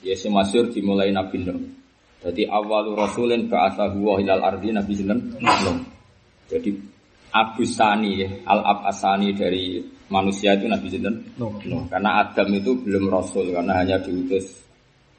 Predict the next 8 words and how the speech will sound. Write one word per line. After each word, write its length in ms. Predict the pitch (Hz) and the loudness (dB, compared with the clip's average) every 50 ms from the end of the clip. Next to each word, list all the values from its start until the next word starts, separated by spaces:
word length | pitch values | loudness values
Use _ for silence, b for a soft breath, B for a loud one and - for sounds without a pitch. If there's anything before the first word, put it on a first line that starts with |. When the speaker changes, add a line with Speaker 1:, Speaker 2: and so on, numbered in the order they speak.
| _ _ _ _ _ _ - | _ _ _ _ _ _ -6
Speaker 1:
eh, 260 | 98 95 95 92 92 90 90 | -2 0 2 2 0 0 0
ke 100 | - 95 - | -2 -2 0
keluarganya 560 | 104 95 92 87 - - 90 82 87 87 87 | 2 2 2 2 2 0 -2 0 0 0 -2
saja. 320 | 87 82 - - - 85 | -2 -4 -6 -8 -8 -8
Makanya 320 | 82 85 85 87 92 104 104 | -4 -2 0 2 2 2 2
biasanya 480 | 92 95 90 87 - 87 95 101 98 | 2 2 0 0 0 0 2 2 2
ulama 320 | 87 85 90 101 107 - 98 | 2 2 2 2 2 2 0
ngitung, 320 | 92 85 - 107 107 107 | -2 0 0 0 0 0